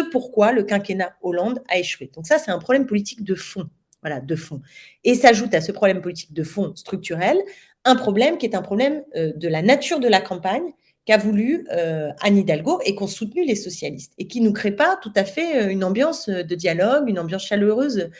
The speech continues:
d'échange. Donc voilà la situation à laquelle on se retrouve. Donc du coup, nous, dans la déclaration, ce qu'on a fait, c'est qu'on, on commence par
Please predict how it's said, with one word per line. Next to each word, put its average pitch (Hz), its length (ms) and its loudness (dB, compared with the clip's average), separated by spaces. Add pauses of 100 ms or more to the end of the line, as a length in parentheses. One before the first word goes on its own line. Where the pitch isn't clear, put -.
(220)
d'échange. 180 440 4
Donc 147 140 -10
voilà 269 160 4
la 208 80 4
situation 202 480 -4
à 277 40 2
laquelle 214 240 0
on 196 40 0
se 202 100 -10
retrouve. 135 360 -16
Donc 208 160 0
du 262 120 -2
coup, 381 200 2
nous, 330 200 6 (460)
dans 262 140 6
la 262 100 8
déclaration, 170 600 0
ce - 80 -8
qu'on 175 160 -4
a 160 80 0
fait, 359 260 2 (300)
c'est 247 240 0
qu'on, 214 260 -2
on 180 100 -6
commence 233 460 4
par 262 280 0